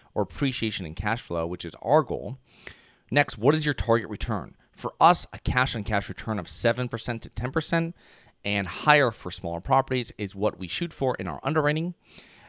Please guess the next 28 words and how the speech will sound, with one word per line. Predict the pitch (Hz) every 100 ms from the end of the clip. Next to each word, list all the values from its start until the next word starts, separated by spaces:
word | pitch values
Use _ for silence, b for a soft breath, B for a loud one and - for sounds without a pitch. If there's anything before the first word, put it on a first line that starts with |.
| B
And, | 127 131 131 123
uh, | 123 120 117 117 -
that | 107 120 139 135 - _
has | - 120 143 -
to | 135
be | 113 107
defined | - - 120 107
by | 90
you | 87 117 180 104 95 104
before | 104 - 110
you | 104
start | 87 - 107 95 -
so | 104
you | 95
know | 101 120
what | 113 110 -
type | 110
of | 98
properties | - 98 98 95 92 90 B B -
and | 107
what | 113
type | 110 90
of |
deals | - 113 98 85
will | 87
work | 87 92 -
for |
you. | 50